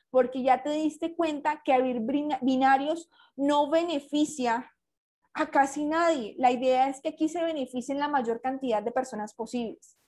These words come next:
porque eso es un apalancamiento. Por lo tanto, cada vez que inscribamos, por favor, hagan caso, cada vez que inscribamos, hagámoslo a profundidad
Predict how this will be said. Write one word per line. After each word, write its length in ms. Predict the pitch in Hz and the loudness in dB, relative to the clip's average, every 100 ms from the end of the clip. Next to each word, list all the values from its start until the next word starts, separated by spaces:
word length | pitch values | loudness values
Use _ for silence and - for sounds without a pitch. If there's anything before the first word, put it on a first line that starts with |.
| _ | _
porque 260 | 240 240 | 0 0
eso 160 | 240 254 | -4 -4
es 40 | |
un 180 | 262 262 | -4 -4
apalancamiento. 1400 | - 254 - 247 240 233 226 220 214 220 247 262 240 - - _ _ _ | 0 0 4 4 4 2 0 -6 -8 -4 0 0 -2 -8 -20 _ _ _
Por 240 | 269 254 | 4 4
lo 220 | 254 233 - | 2 -4 0
tanto, 440 | 302 294 247 233 | -2 0 -4 -4
cada 280 | 262 262 277 | 2 4 4
vez 200 | 285 294 | 0 -2
que 80 | 302 | -8
inscribamos, 600 | 294 254 240 226 247 - | -8 -8 -8 -6 -8 -4
por 160 | 254 | -6
favor, 340 | 254 240 240 247 | -2 0 2 0
hagan 300 | 226 226 233 | -2 -6 -6
caso, 380 | 247 226 220 214 | -2 -2 -2 -2
cada 240 | 220 220 | 0 2
vez 200 | 226 240 | 0 -2
que 60 | 269 | -6
inscribamos, 640 | 277 233 220 220 233 - | -6 -6 -6 -4 -8 -4
hagámoslo 460 | 247 226 220 220 233 | -2 0 0 0 0
a 80 | |
profundidad 720 | 233 226 - 214 202 208 196 | 0 -4 -4 -8 -6 -2 -2